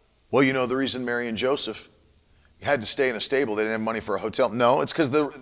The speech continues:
it was the census and everybody had to come for the census and everything was full. There were no reservations. You couldn't get on Expedia dot com. And they showed up and everything had already been rented and there was nowhere else to stay. But it was also done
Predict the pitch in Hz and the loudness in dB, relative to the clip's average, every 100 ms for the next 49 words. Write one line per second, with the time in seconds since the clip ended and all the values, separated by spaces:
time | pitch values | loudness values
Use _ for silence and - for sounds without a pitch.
0 | 113 151 143 107 139 123 - 170 196 - | -4 -2 -2 0 2 2 2 2 2 2
1 | 143 - 135 135 143 139 123 - 160 156 | 0 0 -2 2 4 4 2 0 0 2
2 | 139 120 - 185 190 160 131 160 160 160 | -2 0 4 4 4 0 2 2 2 2
3 | 196 190 - 240 240 - - - - - | 2 0 8 12 12 10 -2 -20 -20 -20
4 | - _ _ 151 214 233 170 151 123 123 | -20 _ _ 2 6 8 10 8 6 2
5 | 127 120 - 92 92 - 160 143 165 170 | 2 0 -2 -4 -6 -2 -2 4 6 6
6 | 156 - - 135 120 110 110 107 - 117 | 4 0 0 0 2 4 8 8 6 0
7 | 101 67 - - _ _ _ - 131 143 | 0 0 -8 -20 _ _ _ -8 -2 2
8 | - 170 190 185 160 160 165 175 165 175 | 6 8 8 8 4 4 4 6 8 8
9 | 175 180 185 202 160 147 147 131 151 175 | 6 6 6 6 4 4 2 4 4 6
10 | 180 180 185 - 160 214 233 190 - - | 8 6 6 0 2 8 8 6 0 -18
11 | - _ _ _ - _ - - _ - | -20 _ _ _ -20 _ -20 -20 _ 0
12 | 139 143 123 151 160 - 143 127 143 123 | 4 4 8 10 10 8 2 4 4 4
13 | 120 | 0